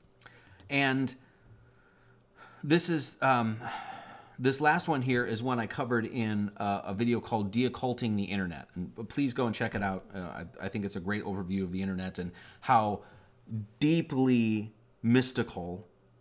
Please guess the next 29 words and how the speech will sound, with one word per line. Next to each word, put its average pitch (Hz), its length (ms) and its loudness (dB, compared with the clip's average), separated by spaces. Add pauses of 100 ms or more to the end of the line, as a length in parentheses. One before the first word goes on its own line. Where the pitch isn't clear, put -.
(300)
and 107 200 0
deeply 139 400 4
occulted 117 440 0
our 90 160 -2
world 90 420 -2 (140)
is. 101 420 -6 (1300)
I 78 60 -8
mean, 71 140 -12 (180)
everything 113 380 -2
from 98 320 -2 (320)
the 101 100 -6
thing 113 300 -2
that 110 80 -2
you're 98 120 -4
watching 92 460 -6
me 104 180 -2
on 71 220 -16 (320)
<laughs> - 320 -20
is, 90 260 -4
and, 92 220 -6
and 95 160 -2
we're 90 80 -2
gonna 90 120 -4
see 107 140 -2
this 82 140 -8
in 90 80 -10
just 82 200 -10
a - 40 -10
second. 113 340 -6